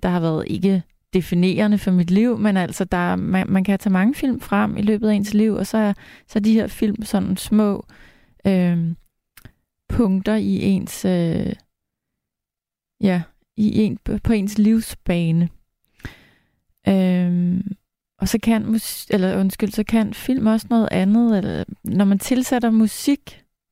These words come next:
til film, den rigtige musik, så opstår der noget vanvittig magi, som man kan blive rørt af,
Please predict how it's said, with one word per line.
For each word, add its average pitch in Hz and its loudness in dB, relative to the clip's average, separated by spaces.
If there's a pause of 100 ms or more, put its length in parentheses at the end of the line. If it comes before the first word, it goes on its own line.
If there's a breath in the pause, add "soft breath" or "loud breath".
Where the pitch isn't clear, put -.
til - -2
film, 185 -2 (1000)
den 175 2
rigtige 196 0
musik, 185 -2
så - -2
opstår - -4
der 185 -2
noget 175 0
vanvittig 196 2
magi, 202 0 (420 soft breath)
som 202 0
man 190 2
kan 196 -2
blive 196 2
rørt - -2
af, - -4